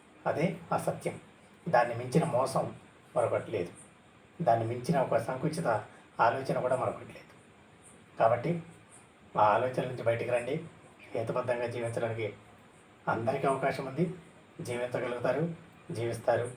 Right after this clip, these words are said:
కట్టుకథలను తీసి పక్కన పెట్టేసి, పెట్టేసి శాస్త్రీయంగా ఉన్న సాహిత్యం ఏదైతే ఉంటుందో దాన్ని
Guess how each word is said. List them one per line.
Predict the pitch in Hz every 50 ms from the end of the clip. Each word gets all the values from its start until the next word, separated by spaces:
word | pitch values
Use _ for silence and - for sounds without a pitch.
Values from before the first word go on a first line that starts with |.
| - - - - - - -
కట్టుకథలను | - - - - 170 165 139 135 131 123 113
తీసి | 120 - 120 113 -
పక్కన | - 117 - - 135
పెట్టేసి, | 123 117 113 - 117 107 107 - - - - -
పెట్టేసి | 123 - - 135 117 110 147 170 170 - - - - - - - - - - - - - - - - - - - - - - - - - - -
శాస్త్రీయంగా | - - - - - - 165 170 165 156 151 139
ఉన్న | 135 127 123
సాహిత్యం | - 131 117 120 120 - - 127 120
ఏదైతే | 117 113 113 110 120
ఉంటుందో | 113 110 110 127 - 156 165
దాన్ని | 165 160 - 117 117 117 110 101 101